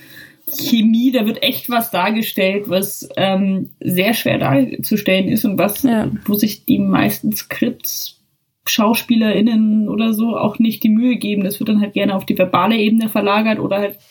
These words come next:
Speaker 1: direkt gebumst, aber so diese, diese Zärtlichkeit,
Speaker 2: Mhm.
Speaker 1: die wird nicht oft gezeigt und vor allem nicht oft so gut gezeigt.
Speaker 2: Ja, genau, also man, man spürt richtig so die Intimität, die Verbundenheit zwischen diesen beiden Figuren.
Speaker 1: Es ist manchmal echt schon fast unangenehm, dazu zu gucken.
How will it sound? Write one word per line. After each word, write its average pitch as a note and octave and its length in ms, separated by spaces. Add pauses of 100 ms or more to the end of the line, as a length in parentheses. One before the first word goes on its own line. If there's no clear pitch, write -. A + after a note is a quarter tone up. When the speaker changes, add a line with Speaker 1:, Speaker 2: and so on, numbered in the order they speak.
(340)
Speaker 1:
direkt E3 320
gebumst, G#3 680
aber G3+ 180
so G#3 100
diese, F#3 260
diese G#3 260
Zärtlichkeit, G#3 1080 (400)
Speaker 2:
Mhm. A#3+ 380 (580)
Speaker 1:
die F#3+ 100
wird F#3+ 120
nicht G3+ 180
oft G3+ 160
gezeigt G#3 520
und F#3 180
vor F#3+ 120
allem G3+ 140
nicht G#3+ 180
oft G3 140
so F#3+ 140
gut G#3+ 160
gezeigt. - 520 (480)
Speaker 2:
Ja, G3+ 160 (400)
genau, F#3+ 120
also G#3+ 160
man, G3 220
man G3 140
spürt - 460
richtig B3 300
so A3 120
die G#3 280
Intimität, A3 960
die G3+ 60
Verbundenheit G3 840
zwischen G3 300
diesen F3+ 280
beiden E3+ 260
Figuren. E3+ 600
Speaker 1:
Es - 200
ist G3+ 60
manchmal C4+ 320
echt B3+ 160
schon B3+ 140
fast A3+ 240
unangenehm, A#3 520
dazu G3 300
zu G#3 180
gucken. - 380